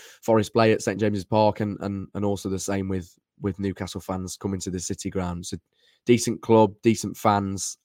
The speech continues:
I quite like Eddie Howe as well. So I think both sets of fans will be up for it tomorrow. A bit of, bit of banter, bit of back and forth between each other. Um, and I think that,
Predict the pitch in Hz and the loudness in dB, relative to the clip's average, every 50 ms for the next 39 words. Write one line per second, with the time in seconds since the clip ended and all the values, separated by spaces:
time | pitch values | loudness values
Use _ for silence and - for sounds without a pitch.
0 | _ _ - - - 113 107 87 104 101 92 104 92 95 98 95 98 95 95 92 | _ _ -14 -4 0 2 2 4 2 0 0 0 -2 -2 -2 0 0 0 0 -2
1 | - 98 98 95 92 92 92 - 107 101 92 - - - - - - - - - | 0 0 0 0 0 -2 -2 0 0 0 0 -2 -6 -20 -20 -20 -20 -12 -6 -2
2 | 139 139 104 113 123 120 117 - - 98 - - 101 - 104 101 98 92 95 95 | 0 0 4 4 4 4 4 2 -2 -4 -4 -4 -6 -4 -4 -4 -4 -4 -4 -2
3 | 101 98 - - - - 92 92 82 - - - _ - 98 92 87 87 90 87 | -2 -2 -4 -4 -6 -6 -4 -4 -4 -6 -10 -18 _ -12 -8 -6 -6 -6 -6 -4
4 | - 107 107 95 - _ _ _ - 113 107 101 110 101 101 98 92 - 98 95 | -2 -2 -2 -2 -4 _ _ _ -4 -2 -2 0 0 -2 -2 -2 -4 -4 -4 -4
5 | 95 90 - - 107 104 95 - 110 95 - - 92 87 - - 98 92 85 - | -4 -4 -6 -6 -4 -4 -2 -2 -2 -4 -4 -10 -12 -8 -4 -2 -2 -2 -2 -4
6 | - 92 - - 92 92 90 90 - - - 98 90 92 92 90 - _ _ _ | -10 -10 -8 -6 -6 -6 -6 -6 -8 -6 -6 -6 -4 -4 -6 -6 -10 _ _ _
7 | - - - _ _ - - 95 95 98 101 95 - 101 107 - - - 113 87 | -20 -20 -20 _ _ -8 -6 -6 -4 -4 -6 -8 -6 -4 -4 -4 -2 -4 -4 0
8 | 104 104 98 | 0 0 0